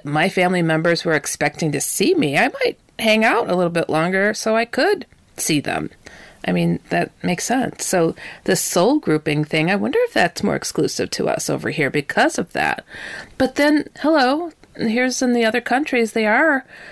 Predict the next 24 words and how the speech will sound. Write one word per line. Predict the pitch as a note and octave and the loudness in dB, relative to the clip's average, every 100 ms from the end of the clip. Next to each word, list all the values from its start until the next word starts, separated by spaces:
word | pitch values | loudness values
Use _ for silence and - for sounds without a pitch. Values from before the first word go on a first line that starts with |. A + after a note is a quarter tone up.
| - - - | -20 -16 -2
kinda | A3 A3+ A3+ - F3 | 2 4 6 4 2
reincarnating | A#3+ C#4+ B3 C4 C#4 B3 A#3+ | 2 2 2 2 4 4 2
within | B3 B3 A#3+ | 0 0 -2
the | A#3+ | 0
same | A#3+ A#3 C4+ C4+ - | 2 2 2 0 -2
society, | - A#3+ A#3+ D4+ A4+ C#3+ C3+ | -2 0 2 2 2 2 0
within | E3 A3 | -4 -2
the | B3 | -2
same | - C#4+ D4 | 0 0 0
family. | - B3+ G#4+ G#3+ D3 D#3+ | 0 0 0 0 0 -2
It's, | D#3+ - - - - - - - - | -2 -8 -10 -14 -16 -16 -18 -20 -18
it's | - | -6
kinda | F#4+ B4+ - | -2 0 2
all | B3+ - | 2 2
over, | G#3+ F4+ D#4+ E3 | 0 2 0 -2
but | D#3+ G3+ | -2 -2
they | A3 G#3 | -2 -2
just | - A3 A3+ | -2 -2 -2
seem | - F#3 E3+ | -2 0 0
to | - E3 | 0 -4
accept | - - F#3 - | -2 -4 -4 -4
it | - - | -8 -4
more. | D3+ C3+ - - - - | -4 -4 -6 -8 -12 -14
Huh. | - C4 F3+ | -4 0 0